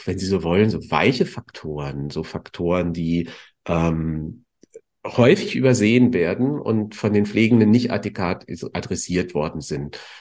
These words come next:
Dazu gehört zum Beispiel das Informationsbedürfnis der Patienten.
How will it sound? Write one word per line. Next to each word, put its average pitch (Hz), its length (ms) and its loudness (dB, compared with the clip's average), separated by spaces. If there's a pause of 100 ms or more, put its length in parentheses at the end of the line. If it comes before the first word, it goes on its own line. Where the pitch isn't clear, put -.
Dazu 107 240 -2
gehört 98 300 2
zum 107 160 2
Beispiel 92 380 0
das 101 160 -2
Informationsbedürfnis 98 1400 -2 (120)
der - 80 -12
Patienten. - 480 -16